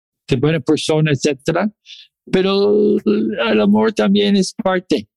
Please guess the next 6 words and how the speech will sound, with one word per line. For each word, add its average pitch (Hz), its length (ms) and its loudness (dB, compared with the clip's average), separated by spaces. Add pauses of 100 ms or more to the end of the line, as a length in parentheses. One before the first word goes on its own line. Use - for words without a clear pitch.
(1600)
Entonces, 180 1120 -2 (180)
la 170 400 0
cosa 190 500 -2
fenomenal 170 760 2
de 160 120 2
esto, 202 420 -2